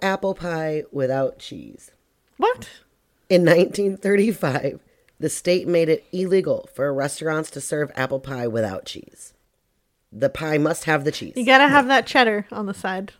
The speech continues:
Speaker 1: Gotta have that cheddar.
Speaker 2: Or it's
Speaker 1: The
Speaker 2: illegal.
Speaker 1: late, <laughs> the law was later repealed two years later in nineteen thirty-seven.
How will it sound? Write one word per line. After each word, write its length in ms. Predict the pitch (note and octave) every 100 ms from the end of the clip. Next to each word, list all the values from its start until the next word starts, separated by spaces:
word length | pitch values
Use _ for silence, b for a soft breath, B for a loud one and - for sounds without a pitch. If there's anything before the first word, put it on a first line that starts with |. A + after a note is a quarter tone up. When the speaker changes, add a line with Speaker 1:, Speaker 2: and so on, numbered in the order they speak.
| b b b
Speaker 1:
Gotta 320 | C3+ F3 A3+
have 180 | A3 G3
that 160 | F#3+ F3+
cheddar. 180 | F3 -
Speaker 2:
Or 80 | C4
it's 220 | C#4+ -
Speaker 1:
The 60 | F4+
Speaker 2:
illegal. 280 | D4 F#3+ F#3+
Speaker 1:
late, 640 | G3 G3+ - G#3+ F3+ D#3 - B B
<laughs> 260 | - _ -
the 160 | G#3+
law 260 | F3 E3+ F3+
was 200 | G3+ D#3
later 300 | E3 E3+ F3
repealed 560 | D#3+ - C#3+ C#3 D3+ - _ _ _ -
two 140 | E3
years 240 | D#3 D#3
later 300 | C3+ C3+ C#3+ D3
in 100 | C3
nineteen 360 | C3 C3+ C#3+
thirty-seven. 640 | C3+ C3+ C3 B2+ B2 C#3